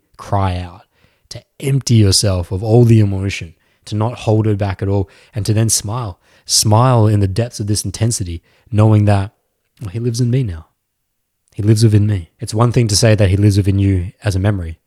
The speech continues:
It's another thing that he lives within you as he is a part of you now. And that is how I viewed Matt's death, that Matt lives in as a part of me.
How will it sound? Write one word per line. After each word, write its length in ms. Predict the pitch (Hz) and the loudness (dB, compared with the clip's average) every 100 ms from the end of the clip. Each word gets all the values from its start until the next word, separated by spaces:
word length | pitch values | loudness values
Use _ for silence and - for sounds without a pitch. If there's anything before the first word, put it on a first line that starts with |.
| _ _ | _ _
It's 140 | - - | -10 -4
another 260 | 101 98 | 0 0
thing 240 | 95 95 95 | 2 0 0
that 220 | 90 92 | -2 -2
he 100 | 101 | -2
lives 220 | 98 95 | 0 0
within 180 | 92 92 | -2 -2
you 240 | 92 90 85 _ _ _ _ _ | -2 -4 -6 _ _ _ _ _
as 140 | - - | -6 -2
he 80 | |
is 80 | 95 | -2
a 60 | 90 | -2
part 240 | 104 101 | -4 -4
of 60 | 87 | -4
you 80 | 82 | -10
now. 260 | 85 110 _ _ _ _ _ _ _ | -14 -18 _ _ _ _ _ _ _
And 100 | 101 | -2
that 140 | 98 104 | 2 2
is 100 | 101 | 2
how 160 | 110 | 2
I 120 | 98 95 | 2 2
viewed 220 | 95 90 | 0 0
Matt's 420 | 95 98 - - _ _ _ _ _ | -2 -4 -8 -14 _ _ _ _ _
death, 320 | - 85 - _ _ _ _ _ _ | -14 -14 -16 _ _ _ _ _ _
that 120 | - 98 | -10 -4
Matt 240 | 104 104 | -2 0
lives 300 | 98 101 98 | 2 2 4
in 80 | 98 | 2
as 80 | 98 | 2
a 40 | |
part 200 | 110 113 | 0 -2
of 60 | 95 | -2
me. 120 | 80 | -8